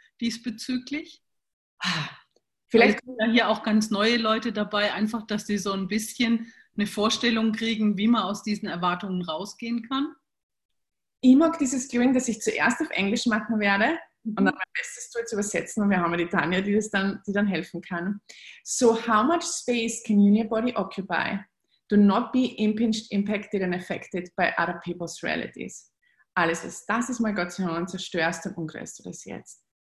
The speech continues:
Speaker 2: Right, wrong, good and bad, put and pock, nine shots, boys and beyonds. So, wie viel Raum kannst du in deinem Körper einnehmen, um nicht der Effekt zu sein,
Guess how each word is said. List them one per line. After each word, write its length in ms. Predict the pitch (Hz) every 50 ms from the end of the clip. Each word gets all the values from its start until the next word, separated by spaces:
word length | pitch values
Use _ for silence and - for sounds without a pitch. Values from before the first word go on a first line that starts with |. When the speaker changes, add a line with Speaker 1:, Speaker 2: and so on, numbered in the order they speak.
| _ _
Speaker 2:
Right, 340 | 175 170 175 185 190 190 202 208
wrong, 200 | 202 185 185 180
good 140 | 180 170
and 140 | 170 170 170
bad, 220 | 165 156 156 156 - -
put 100 | - 180
and 140 | 170 170 -
pock, 240 | 165 165 - -
nine 320 | - 85 - 57 - - 180
shots, 280 | 180 - - - - -
boys 260 | 180 180 170 170 -
and 120 | 165 165
beyonds. 520 | - - - - - 208 202 - - - _ _ _ _ _ _ - - - _ -
So, 380 | - - - 220 202 196 196 - 196
wie 220 | 180 208 254 269
viel 240 | - 311 285 269 247
Raum 540 | 220 208 196 185 180 190 208 226 240 240 240
kannst 320 | 233 220 196 - - -
du 40 | 202
in 60 | 196
deinem 180 | 185 180 190 185
Körper 560 | - 196 170 160 - - 156 156 165 - - -
einnehmen, 920 | - - 208 247 285 269 220 175 156 151 - 120 - 160 180 214 220 - - - - _ _ _ -
um 280 | 214 214 214 214 220
nicht 320 | 226 247 285 277 - - -
der 140 | 247 226 226
Effekt 440 | 226 - - 233 190 - - -
zu 120 | - - 175
sein, 720 | 180 - - 185 160 143 135 - 160 196 226 220 -